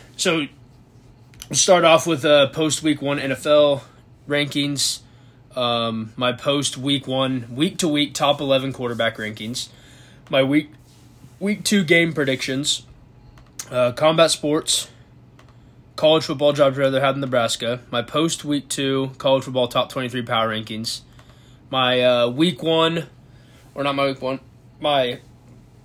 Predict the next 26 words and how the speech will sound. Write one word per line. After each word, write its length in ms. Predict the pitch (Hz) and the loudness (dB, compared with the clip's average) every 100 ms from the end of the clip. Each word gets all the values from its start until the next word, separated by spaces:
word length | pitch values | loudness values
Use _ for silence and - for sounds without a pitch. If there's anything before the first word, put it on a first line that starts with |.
| - - - - - - | -20 -20 -20 -20 -16 -4
uh, 400 | 143 127 110 107 - - - - - - - - - - - - - - - - | 0 0 -2 -8 -16 -20 -20 -20 -20 -20 -20 -20 -20 -20 -20 -20 -20 -20 -20 -10
my 80 | - | -4
main 220 | 147 160 | 2 2
reactions 560 | 160 147 147 143 156 139 | 4 4 4 2 -2 -4
to 100 | 143 | -4
week 240 | 127 120 | -4 -4
two, 480 | - 170 165 165 160 - - - - - - | -4 0 2 2 -2 -6 -20 -20 -20 -20 -12
results 520 | 147 135 131 151 151 | -8 -4 0 0 0
from, 580 | - 156 135 131 127 120 - | -4 0 0 0 -2 -6 -8
uh, 500 | 123 123 123 123 123 120 - - - - - - - - - - - - - | -2 0 0 -2 -4 -8 -18 -20 -20 -20 -20 -20 -20 -20 -20 -20 -20 -20 -10
results 380 | 147 139 143 135 | -6 -2 -2 -2
from 120 | 147 | -2
my 120 | 135 | -2
top 220 | 123 135 | 0 0
five 200 | 123 123 | 4 2
games 300 | 123 127 127 | 2 0 -2
of 60 | 117 | -6
the 80 | 110 | -6
week, 460 | 127 143 139 - - - - - | -2 0 -2 -6 -16 -20 -10 -6
and 120 | 143 | -4
then 80 | 127 | 0
my 120 | 127 | -2
top, 380 | - 131 123 127 | 2 2 2 0
my 260 | 127 123 | -2 0
week 300 | 120 131 117 | -2 -4 -6
four, 540 | - 147 139 117 107 | -8 -6 -4 -4 -6